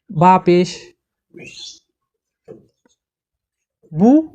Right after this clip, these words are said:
বু মিলবে কার সাথে? সিনের সাথে বুস। এখানে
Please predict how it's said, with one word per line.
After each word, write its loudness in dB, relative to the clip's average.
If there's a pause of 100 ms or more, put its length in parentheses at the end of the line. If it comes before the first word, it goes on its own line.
(1120)
বু 2
মিলবে 2
কার 0
সাথে? -2 (260)
সিনের -2
সাথে -2
বুস। 0 (260)
এখানে 0